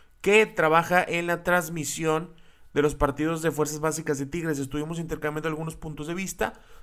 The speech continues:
Les recomiendo ampliamente seguirlo en redes sociales y, por supuesto, también que sigan las, las transmisiones que hace Tigres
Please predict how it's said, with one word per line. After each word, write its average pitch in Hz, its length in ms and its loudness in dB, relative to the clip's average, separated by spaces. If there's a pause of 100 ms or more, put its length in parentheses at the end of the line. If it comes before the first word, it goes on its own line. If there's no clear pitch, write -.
Les 143 140 -2
recomiendo 143 420 0
ampliamente 147 420 -2
seguirlo 143 300 -2
en 143 60 -6
redes 147 240 2
sociales 165 380 -2
y, 156 40 -2
por 135 180 -4
supuesto, 127 380 -4
también 135 280 -4
que 135 100 -4
sigan 139 260 -2
las, 131 320 0
las 135 380 -2
transmisiones 139 580 -4
que 156 120 -2
hace 147 160 -4
Tigres 151 560 -2